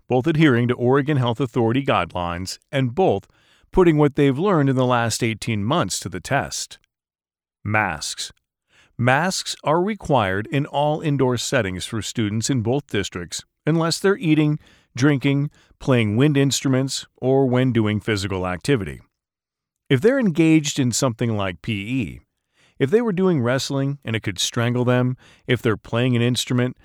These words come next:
those sorts of things are exceptions to the indoor mask rule, said Redmond School District Public Information Officer Sheila Miller.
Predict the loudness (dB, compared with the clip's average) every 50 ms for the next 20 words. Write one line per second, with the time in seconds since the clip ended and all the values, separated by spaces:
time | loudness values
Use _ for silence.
0 | _ _ _ _ _ 0 2 2 2 2 2 2 2 2 0 -4 -2 -2 -2 -2
1 | -2 -2 -2 0 0 0 0 -2 -4 -2 -2 -2 -2 -2 -4 -4 -4 -4 -4 -6
2 | -4 -4 -2 0 0 -2 -2 -2 -2 -2 0 2 2 2 2 2 2 0 0 0
3 | -2 -2 -4 -6 -6 -2 0 0 0 0 -2 -6 -10 -16 _ _ _ _ _ _
4 | _ _ _ _ 0 2 2 2 2 0 0 0 -2 -4 -4 -4 -2 0 0 2
5 | 2 2 2 0 0 -2 -4 -4 -2 -2 -2 0 0 -2 -2 -2 -4 -4 -4 -2
6 | -2 -2 -2 -2 -4 -4 -4 -4 -6 -6 -6 -6 -4 -6 -6 -4 -4 -4 -4 -2
7 | -2 -2 0 0 0 -2 -4 -8